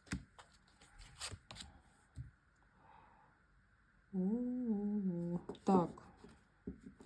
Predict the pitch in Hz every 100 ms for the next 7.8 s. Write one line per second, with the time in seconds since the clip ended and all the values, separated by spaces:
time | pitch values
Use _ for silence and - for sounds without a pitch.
0 | - - - - 190 190 277 302 208 185
1 | 180 165 156 160 - 185 190 226 233 214
2 | 190 180 175 185 180 190 190 196 196 202
3 | 202 240 220 185 - - 180 170 - 180
4 | 175 165 165 175 - _ _ _ _ _
5 | _ - - - _ _ _ _ _ _
6 | _ - 190 - 156 156 156 156 156 156
7 | 170 160 156 151 156 156 156